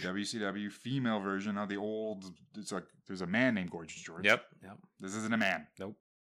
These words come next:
Speaker 1: Sh-, so supposedly, I guess the story is, like, even back to this interview with Vampiro, he's asked about it, and he says it was love at first sight.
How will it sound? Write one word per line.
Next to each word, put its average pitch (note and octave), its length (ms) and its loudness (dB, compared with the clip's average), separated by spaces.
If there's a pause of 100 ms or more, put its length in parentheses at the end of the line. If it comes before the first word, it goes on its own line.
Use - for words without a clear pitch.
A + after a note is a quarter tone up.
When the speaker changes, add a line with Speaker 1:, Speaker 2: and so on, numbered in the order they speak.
(120)
Speaker 1:
Sh-, - 360 -6
so - 140 -8
supposedly, E3 680 0
I C#3+ 40 4
guess G3+ 200 -2
the E3+ 80 -2
story D#3+ 340 0
is, E3+ 140 2
like, B2 240 2 (500)
even D#3+ 240 4
back D#3 220 8
to D3 80 4
this B2+ 160 4
interview D3+ 340 4
with G#2+ 140 2
Vampiro, A#2 580 4 (540)
he's F#3 220 4
asked D3 220 8
about B2 200 4
it, A#2 80 8
and G#2+ 100 4
he D3 120 -2
says A#2+ 240 2
it G#2 80 2
was G2 120 -2
love G#2 200 4
at G2 60 -10
first G#2 240 -2
sight. C3+ 240 -4